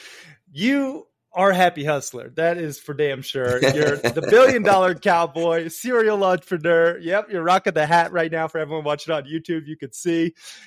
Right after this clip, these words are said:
Speaker 1: Um, but Bart, before we get into all that good stuff about your entrepreneurial journey, and really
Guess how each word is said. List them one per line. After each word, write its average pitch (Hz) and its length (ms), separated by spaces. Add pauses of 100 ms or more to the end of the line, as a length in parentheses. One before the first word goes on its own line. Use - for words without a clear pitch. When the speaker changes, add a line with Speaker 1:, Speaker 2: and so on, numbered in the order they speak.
(200)
Speaker 1:
Um, 156 460 (280)
but 180 200
Bart, 254 280 (240)
before 339 300
we 339 80
get 240 140
into 190 180
all 180 180
that 160 280
good 196 200
stuff - 360
about 151 360
your 127 280
entrepreneurial 147 640
journey, 214 640 (100)
and 156 520 (380)
really 240 480